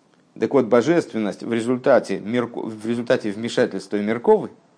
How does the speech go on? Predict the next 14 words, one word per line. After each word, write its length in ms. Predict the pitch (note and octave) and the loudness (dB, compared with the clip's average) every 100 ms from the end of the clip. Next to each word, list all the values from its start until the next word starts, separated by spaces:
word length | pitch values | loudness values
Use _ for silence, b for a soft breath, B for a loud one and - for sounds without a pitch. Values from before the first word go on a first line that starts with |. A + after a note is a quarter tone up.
| b b b b - | b b b b -14
э, 300 | - G2+ F#2+ | -4 -2 -2
о 20 | |
какой 280 | G#2 G#2+ A#2+ | -4 -2 0
бы 120 | G#2+ | 0
Меркове 400 | G#2 G2+ A2 G2+ | -2 0 0 0
мы 100 | G2+ | -2
ни 80 | G2 | 0
говорили, 580 | G#2 G#2+ F#2+ D2+ F2 F2+ | 2 2 2 -4 -8 -12
Меркова 500 | E2+ F#2 F#2 - E2+ | -16 -12 -10 -8 -8
де 120 | E2+ | -6
Брия, 280 | F2+ D3+ A#2+ | -4 -2 -2
Меркова 380 | G2 - F#2 F#2 | -4 -6 -6 -4
де 80 | F#2+ | -4
Ацилус, 440 | - G#3+ D#3 - | -4 -4 -4 -8